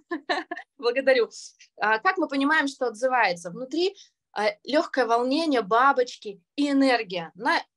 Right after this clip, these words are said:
события, на предложение, на человека. И я это, конечно же, к Ане чувствовала.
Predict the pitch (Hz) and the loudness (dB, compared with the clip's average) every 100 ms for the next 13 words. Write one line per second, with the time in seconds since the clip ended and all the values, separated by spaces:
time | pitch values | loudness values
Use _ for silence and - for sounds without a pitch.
0 | _ - 226 214 294 311 - 240 202 202 | _ -4 -4 0 0 0 0 0 2 0
1 | 262 226 202 202 208 240 294 277 214 214 | -2 -4 -4 -4 -4 -2 -2 -2 -2 0
2 | 262 262 196 190 220 370 330 185 208 294 | -2 -4 -6 -6 -4 -4 -4 -6 0 0
3 | 302 - 220 294 - 262 220 226 254 247 | 0 -4 -6 -6 -6 -8 -4 -2 0 -2
4 | 247 247 240 - 180 - - | -2 -2 -2 -4 -12 -12 -14